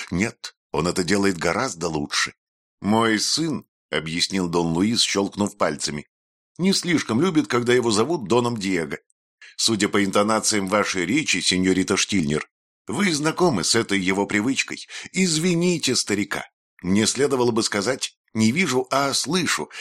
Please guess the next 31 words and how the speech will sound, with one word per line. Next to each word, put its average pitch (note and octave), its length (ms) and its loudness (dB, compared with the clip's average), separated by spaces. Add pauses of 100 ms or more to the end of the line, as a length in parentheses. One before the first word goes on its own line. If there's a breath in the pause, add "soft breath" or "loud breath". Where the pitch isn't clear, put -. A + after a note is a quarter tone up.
(300 loud breath)
Я, G2+ 120 2
к - 60 -4
сожалению, A2 560 2
косноязычен. A2 880 0 (140)
И A#2 160 2
позор, F#2 680 -2
я G2 220 -2
до G#2+ 340 0
сих - 340 -2
пор A#2+ 280 0
не F#2 100 0
предложил G#2+ 520 0
вам A2+ 180 0
сесть. - 500 -2 (220 loud breath)
Снимайте C3 920 0
ваш C3 300 0
рюкзак. A2 640 -4 (200 loud breath)
Что F3 300 2
у A2+ 80 2
вас E2+ 180 0
там, F2 200 0
если F#2+ 300 0
не G2 120 2
секрет?» G2+ 480 -2 (720)
«Кобра», A#2+ 520 2 (320)
честно E2 380 0
ответила D#2+ 460 0
Джессика. D2+ 500 -2 (720)
Позади D#2+ 340 0
раздался F#2 540 0
грохот. - 560 -8